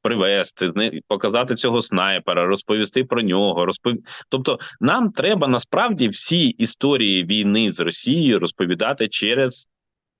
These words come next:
історії людей, через долі людей. І тоді це буде спрацьовувати.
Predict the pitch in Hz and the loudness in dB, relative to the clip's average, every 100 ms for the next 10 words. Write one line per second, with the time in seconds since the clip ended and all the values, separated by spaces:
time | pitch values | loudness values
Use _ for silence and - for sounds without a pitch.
0 | _ - - 113 120 107 98 90 87 - | _ -12 0 2 2 2 0 0 -2 -4
1 | _ _ _ _ _ - 87 92 - 98 | _ _ _ _ _ -6 -4 -4 0 0
2 | 110 95 85 73 65 - _ _ _ _ | 2 2 0 0 -4 -6 _ _ _ _
3 | - 104 202 220 147 131 160 139 135 131 | -6 -2 0 0 0 0 0 -2 -2 -2
4 | - 92 65 - _ | 2 2 0 -4 _